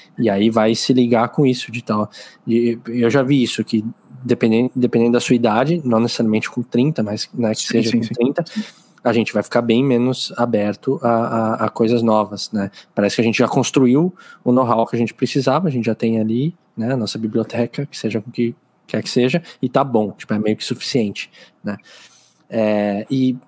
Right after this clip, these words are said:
Speaker 1: eu, eu tava vendo até uma psicóloga falando,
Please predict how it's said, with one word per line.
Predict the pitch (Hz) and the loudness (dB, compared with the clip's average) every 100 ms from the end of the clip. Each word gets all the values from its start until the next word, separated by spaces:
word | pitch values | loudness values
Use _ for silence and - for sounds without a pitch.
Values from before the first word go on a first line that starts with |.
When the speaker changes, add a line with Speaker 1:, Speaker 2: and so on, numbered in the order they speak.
| - 165 | -10 -6
Speaker 1:
eu, | 147 135 143 | -4 -2 -2
eu | 143 | 0
tava | 127 143 190 165 | 0 2 2 2
vendo | 123 123 165 123 110 - - _ _ - | 2 4 4 2 0 -2 -14 _ _ -12
até | 151 120 | -2 0
uma | 143 | 2
psicóloga | 156 - 131 123 123 117 113 | 0 -2 0 2 2 2 -2
falando, | 120 107 117 113 | 0 2 2 0